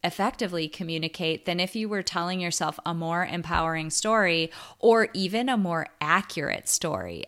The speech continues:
about what reality is. Because let's face it, our little reptile brains tell us some crazy stuff sometimes that is not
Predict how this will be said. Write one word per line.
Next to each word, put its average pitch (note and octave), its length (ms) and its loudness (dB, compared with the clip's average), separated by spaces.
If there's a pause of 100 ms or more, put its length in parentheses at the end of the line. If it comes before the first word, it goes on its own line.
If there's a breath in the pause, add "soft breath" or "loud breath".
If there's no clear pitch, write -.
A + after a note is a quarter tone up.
about D#3 560 4
what E3 340 2
reality D3+ 520 2
is. - 260 -2
Because F3 380 0
let's F#3 200 4
face F#3 300 2
it, A2+ 300 -2
our E3+ 500 8 (340 loud breath)
little F3 320 4
reptile E3+ 560 4 (120)
brains D#3 520 2
tell F3 280 4
us F3+ 140 2
some E3 180 0
crazy F3 460 2
stuff D4 360 2
sometimes D#3 960 0 (240 loud breath)
that F3 160 8
is E3+ 160 6
not F3+ 460 8